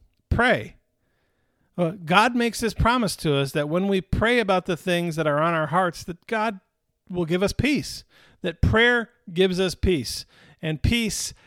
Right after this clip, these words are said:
is what we want when we're angry. Peace is what we need when we're angry. So talk about it with somebody,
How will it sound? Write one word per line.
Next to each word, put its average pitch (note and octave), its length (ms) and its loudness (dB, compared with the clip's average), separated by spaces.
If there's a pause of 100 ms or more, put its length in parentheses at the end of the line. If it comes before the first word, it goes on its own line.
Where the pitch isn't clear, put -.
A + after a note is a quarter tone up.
(160)
is E3 140 -4
what E3+ 200 0
we E3 100 2
want C#3+ 480 0 (240)
when C#3+ 160 -2
we're C3+ 140 -4
angry. G#2+ 520 -8 (480)
Peace G#3 280 -2
is F3 120 -2
what E3+ 140 0
we F3+ 100 0
need F3+ 480 0 (460)
when D3 220 -2
we're C3+ 100 -2
angry. B2 420 -6
So F#3+ 340 4 (440)
talk F3+ 300 2
about F3 260 6
it F3+ 80 -8
with F3 140 -2
somebody, D#3 540 0